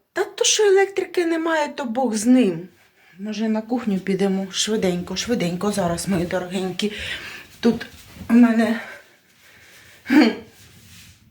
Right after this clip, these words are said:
свічки стоять. Краще видно буде. Ось так. Не хочу на вулицю виходити.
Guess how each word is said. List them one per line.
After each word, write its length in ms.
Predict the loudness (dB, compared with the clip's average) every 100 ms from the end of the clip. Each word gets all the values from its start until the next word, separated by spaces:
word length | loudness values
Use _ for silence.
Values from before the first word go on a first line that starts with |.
| _ -20 _ -20 -20 -20 -20 -20 -8
свічки 540 | -2 0 0 -2 -4 -8
стоять. 600 | -6 -6 -4 -6 -8 -16 -18 -20 -20 -20 -20 -20 -20 -20 -20 -2
Краще 440 | 2 4 2 0
видно 360 | -2 -4 -6 -8
буде. 340 | -8 -8 -10 -12 _ _ _ _ _ _ _ _ _ _ _ -12
Ось 160 | -10 -6
так. 280 | -6 -8 -14 _ _ _ _ _ _ _ _ _ -20 _ _ _ _ _ _ _ _ -20 -20 -20 -20 -20 -20 -20 _ _ -16 -16 -2
Не 120 | 0
хочу 340 | 4 2 4 4
на 120 | 4
вулицю 500 | 2 0 -2 -2 -4
виходити. 840 | -4 -2 -2 -2 -4 -6 -6 -6